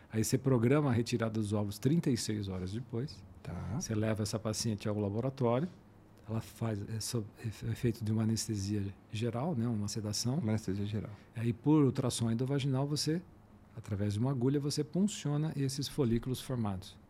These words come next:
Speaker 1: que já estão maduros pelo, pelo trigger, e você aspira um a um, né, e vai, ao mesmo tempo, já ligado aos tubos de ensaio, entregando ao biólogo, que vai fazer a,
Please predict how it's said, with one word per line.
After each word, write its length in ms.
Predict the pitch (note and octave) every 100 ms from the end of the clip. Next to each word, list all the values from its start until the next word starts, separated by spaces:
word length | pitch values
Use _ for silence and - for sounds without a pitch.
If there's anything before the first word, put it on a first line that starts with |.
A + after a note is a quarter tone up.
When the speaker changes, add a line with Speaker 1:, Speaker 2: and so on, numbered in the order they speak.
| - - - -
Speaker 1:
que 100 | G2
já 140 | A2+
estão 240 | G#2+ A2+
maduros 560 | A#2 C3 A2 C#3+ E3+ - -
pelo, 180 | G#2+ G#2 -
pelo 160 | G#2+ G#2
trigger, 400 | A2+ B2 D3+ G3 - - - - -
e 20 | A2
você 280 | A2 - A#2+
aspira 480 | - - C#3 C#3
um 220 | B2+ D#3+ E3+
a 40 |
um, 200 | B2+ F3 G#3+ -
né, 220 | G#2+ D#3 - - - -
e 60 | A#2
vai, 260 | G2 A#2 A#2+
ao 80 |
mesmo 280 | A2+ A#2 C#3+
tempo, 320 | - C3 C3+
já 200 | B2 C3 C3 - - - -
ligado 420 | A2 A2 A#2 A2+
aos 140 | A2 -
tubos 300 | A#2 G#2+ A2+
de 60 |
ensaio, 320 | D3 - C#3 D3
entregando 560 | B2 A2+ G#2+ A2 A2
ao 160 | B2 C3+
biólogo, 480 | C3+ B2+ B2+ E3 G3+ - -
que 140 | - A2+
vai 320 | G2 A2 A2
fazer 540 | - A#2+ G#2 F#2 G#2+
a, 180 | A2 A2